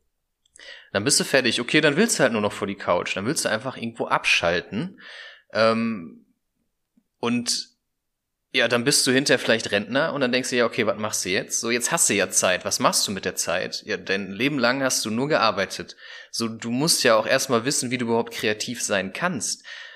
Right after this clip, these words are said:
Wenn du die Zeit nie hast, dir die Frage zu stellen, „Wie kann ich überhaupt kreativ sein?“ So, das war auch die Schwierigkeit, die ich bei mir festgestellt habe. Ich wusste gar nicht, wie ich das überhaupt machen soll. Ich hatte so viele Ängste, dass ich was falsch mache, was Neues zu lernen.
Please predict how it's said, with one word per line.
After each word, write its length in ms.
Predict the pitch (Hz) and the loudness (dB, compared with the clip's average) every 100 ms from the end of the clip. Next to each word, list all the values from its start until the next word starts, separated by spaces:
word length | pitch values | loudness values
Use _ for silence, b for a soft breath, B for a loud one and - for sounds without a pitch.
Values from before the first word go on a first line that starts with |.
| B | B
Wenn 120 | 110 110 | -4 -2
du 40 | |
die 140 | 113 | -2
Zeit 380 | 110 - 151 147 | 0 2 2 0
nie 200 | 135 123 | 0 0
hast, 380 | 120 208 - - | 2 0 0 -2
dir 60 | 123 | -4
die 80 | |
Frage 360 | 120 - 143 175 | -2 -2 0 -2
zu 140 | - | -4
stellen, 680 | 117 - 101 101 127 165 147 113 | -4 -2 0 0 -2 -6 -10 -8
„Wie 140 | 113 | -6
kann 220 | - 143 | -2 -2
ich 120 | 135 | -2
überhaupt 260 | 117 117 113 | -2 -2 -4
kreativ 560 | - 98 - - 98 - | -4 -6 -4 -8 -8 -6
sein?“ 380 | - 90 85 | -4 -4 -4
So, 140 | 90 98 | -8 -4
das 260 | 120 - | -2 0
war 120 | 117 104 | 0 0
auch 120 | 113 | -2
die 120 | 110 | -4
Schwierigkeit, 640 | - - 120 117 117 104 | -6 -6 -8 -4 -2 -2
die 40 | 110 | -2
ich 140 | 101 | -6
bei 100 | - | -4
mir 160 | 104 170 | -2 -2
festgestellt 680 | - 104 - - - 95 - | -4 -6 -6 -6 -4 -4 -2
habe. 340 | 92 90 143 B B B B - | -2 -2 -6 B B B B -10
Ich 180 | - 143 | -4 0
wusste 260 | 202 - | 0 0
gar 200 | 117 120 | 2 2
nicht, 120 | 135 - | 2 -4
wie 40 | |
ich 60 | - | -4
das 140 | 110 | -2
überhaupt 200 | 107 110 | -2 0
machen 260 | 170 - 135 | -2 -2 -2
soll. 200 | 101 87 | 0 0
Ich 100 | 120 | -2
hatte 160 | 117 | -2
so 100 | 107 | -4
viele 280 | 165 175 180 | -4 -2 0
Ängste, 400 | 120 131 - 95 | 0 -2 -4 -4
dass 80 | 101 | -6
ich 100 | - | -6
was 100 | - | -6
falsch 400 | - 107 104 - | 0 2 2 -2
mache, 300 | 90 - 92 | -4 -4 -4
was 160 | 92 | -4
Neues 340 | 104 107 107 - | -2 -2 -2 -4
zu 120 | - | -6
lernen. 400 | 98 87 85 87 | -2 -2 -2 -8